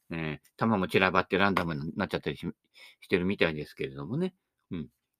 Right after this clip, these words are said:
右向いて上げて、だからこれ上げて右向いても同じことってね、前で言ってるけどね、高市隆二さんだっけ？あの、どっか四国の方のプロ言ってるけどね。うん、上げて右向いて下ろしても同じことよ。だ-、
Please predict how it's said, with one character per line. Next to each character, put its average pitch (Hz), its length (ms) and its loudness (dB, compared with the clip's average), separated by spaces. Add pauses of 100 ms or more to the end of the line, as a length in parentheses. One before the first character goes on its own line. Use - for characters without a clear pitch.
(100)
右 151 300 2
向 139 220 4
い 123 80 0
て 156 180 0
上 110 160 6
げ 92 160 -2
て、 - 280 2 (200)
だ 147 100 2
か - 0 -
ら 139 60 2
こ 170 60 4
れ 151 240 4
上 185 120 8
げ 247 160 2
て 254 140 4
右 220 220 8
向 202 140 6
い 180 60 0
て 175 60 -2
も 95 160 2
同 104 100 2
じ 92 100 -8
こ 95 100 0
と - 100 -18
っ - 20 -20
て 95 120 -6
ね、 104 160 -2 (380)
前 165 160 4
で 156 100 4
言 147 60 4
っ - 20 -14
て 147 140 2
る 127 60 2
け 82 120 0
ど 87 140 -2
ね、 120 160 -2 (360)
高 139 280 2
市 123 80 2
隆 98 260 0
二 - 40 -10
さ - 100 -12
ん 71 60 -10
だ - 100 -12
っ - 40 -18
け？ - 200 -4 (280)
あ 92 200 -2
の、 78 340 -4
ど 85 80 0
っ - 20 -8
か - 100 -4
四 - 100 -10
国 90 260 -2
の 76 80 -4
方 80 160 -8
の 73 120 -6
プ 85 120 -6
ロ 73 160 -2 (360)
言 90 280 -4
っ - 40 -4
て - 120 -2
る 82 60 0
け - 120 -2
ど 98 100 0
ね。 160 200 -4 (320)
う 98 60 -6
ん、 - 120 -8
上 160 160 6
げ 196 160 2
て 220 160 6
右 196 260 6
向 196 200 4
い 190 80 -2
て 202 100 10
下 147 120 12
ろ 139 120 10
し 139 60 0
て 160 100 0
も 113 240 4
同 117 120 6
じ 110 100 -4
こ 120 100 0
と 113 100 6
よ。 90 160 6 (1080)
だ-、 156 120 6